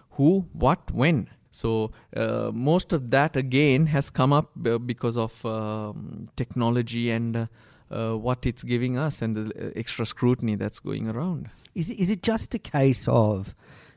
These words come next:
Speaker 2: you know, that, that people in Sri Lanka don't earn as much money as in other parts of the world, whether they're cricketers or, or groundsmen or administrators, and if, if there's the temptation there for extra money,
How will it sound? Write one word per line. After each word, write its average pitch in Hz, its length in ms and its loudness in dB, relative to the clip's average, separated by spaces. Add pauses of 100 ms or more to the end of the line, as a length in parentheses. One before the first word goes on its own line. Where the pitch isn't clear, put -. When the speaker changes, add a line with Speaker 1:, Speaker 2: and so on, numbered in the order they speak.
Speaker 2:
you 143 120 0
know, 113 140 2
that, 113 280 0
that - 280 -6
people 147 460 2
in 123 160 2
Sri - 180 -2
Lanka 110 220 0
don't 120 300 2
earn 113 180 0
as 110 140 -4
much 113 280 -4
money 107 400 0
as 98 100 -4
in 110 100 -2
other 107 200 -2
parts 104 360 -2
of 104 80 -12
the 107 60 -2
world, 104 300 -2
whether 101 160 -8
they're 98 140 -10
cricketers 131 540 -4
or, 90 100 -12 (200)
or 104 120 2
groundsmen 139 640 2
or 110 100 0
administrators, 135 800 2
and 127 100 -2
if, 120 140 -4 (260)
if - 100 -12
there's 131 240 6
the 123 100 2
temptation 127 800 0
there 107 200 0
for - 180 -8
extra 113 320 -6
money, 110 440 -2